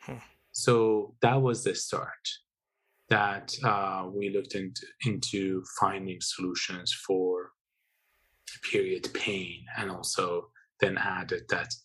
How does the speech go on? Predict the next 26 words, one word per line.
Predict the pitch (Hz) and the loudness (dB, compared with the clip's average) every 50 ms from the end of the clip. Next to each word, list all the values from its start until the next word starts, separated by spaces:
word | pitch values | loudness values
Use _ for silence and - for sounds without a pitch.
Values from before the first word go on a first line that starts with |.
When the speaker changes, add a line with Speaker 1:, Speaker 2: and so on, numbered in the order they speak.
| _ _ _ _ _ _ - | _ _ _ _ _ _ -2
Speaker 2:
um, | 107 92 90 87 87 - - 107 | 0 0 0 -2 -4 -4 -6 -6
a | 104 - - - | -8 -8 -4 -4
holistic | 98 92 90 - - - 95 - | -2 -2 -2 -2 -2 -2 -2 -4
approach | - - - - 92 87 85 - - | -4 -6 -2 0 0 0 0 -2 -8
to | - - | -6 -6
be | 95 90 | -4 -2
able | 90 87 87 87 85 | -2 -2 -2 -2 -4
to | - - - 95 90 85 | -4 -6 -4 -2 -2 -2
offer | - - - - - - - 92 | -2 -6 -8 -8 -4 -2 0 0
a | 87 - - - | 0 -2 -4 -8
complete | 98 92 - - - 95 92 87 - - - | -8 -8 -8 -6 -4 -4 -4 -4 -4 -6 -4
package | - 87 82 - - - 92 - - - | -2 -2 -2 -2 -4 -4 -4 -4 -4 -4
for | - - 95 87 | -4 -4 -6 -6
menstrual | 87 82 - - - - - - - - | -6 -6 -6 -4 -4 -4 -4 -6 -8 -10
wellness. | - - - _ _ - - - - - - - - _ - | -12 -14 -16 _ _ -12 -8 -6 -4 -4 -6 -8 -12 _ -14
Speaker 1:
Mm-hmm. | 120 110 - 131 120 - - _ _ _ _ _ _ _ _ _ _ _ - | -14 -12 -12 -14 -16 -16 -18 _ _ _ _ _ _ _ _ _ _ _ -18
Mm-hmm. | 120 - - | -14 2 4
Speaker 2:
The | 131 117 | 4 6
reason | 117 127 135 147 165 147 - 180 143 | 6 6 4 4 4 2 0 0 0
for | 131 - 120 107 | 2 2 2 2
that | 101 104 101 - | 2 0 2 2
is | 107 98 92 - | 2 0 2 0
that | 101 98 92 - _ _ _ _ _ _ _ _ _ _ _ _ - | -2 -4 -4 -6 _ _ _ _ _ _ _ _ _ _ _ _ 4
I | 104 107 123 139 | 6 6 6 6
believe | 135 131 123 113 107 104 101 95 92 - | 6 4 4 2 2 0 0 -2 -2 -2
that | 101 95 92 90 90 - | 0 0 0 -2 -4 -8